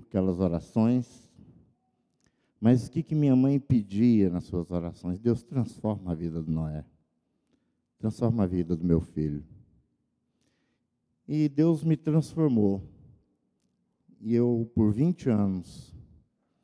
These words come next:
eu trabalhei com ministério em uma comunidade com dependentes químicos, era em sistema de internação.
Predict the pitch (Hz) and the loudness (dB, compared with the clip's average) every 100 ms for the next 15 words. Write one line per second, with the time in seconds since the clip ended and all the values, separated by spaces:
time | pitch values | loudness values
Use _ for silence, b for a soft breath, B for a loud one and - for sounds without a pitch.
0 | _ _ _ 107 - 117 113 113 117 123 | _ _ _ -2 0 -2 -2 0 0 0
1 | - 117 113 110 101 - - 117 117 117 | 0 2 4 4 2 -2 -6 -2 -2 -2
2 | 104 113 - - - _ _ _ _ _ | -4 -8 -16 -20 -20 _ _ _ _ _
3 | - 101 98 110 113 110 101 85 104 107 | -8 -4 -4 -2 0 2 0 -2 -4 -4
4 | 98 104 110 _ 101 92 95 98 92 95 | -8 -14 -16 _ -6 -4 -2 -2 0 -2
5 | 92 - - 113 123 120 117 - _ _ | -4 -10 -4 -2 -2 -6 -10 -14 _ _
6 | - 98 98 92 - _ _ _ _ _ | -8 -4 -4 -6 -8 _ _ _ _ _
7 | _ _ _ _ _ 90 - 98 - 104 | _ _ _ _ _ -12 -10 -10 -4 -4
8 | 98 95 98 104 101 90 - - 120 135 | -4 -6 -6 -6 -4 -8 -8 -4 -2 -4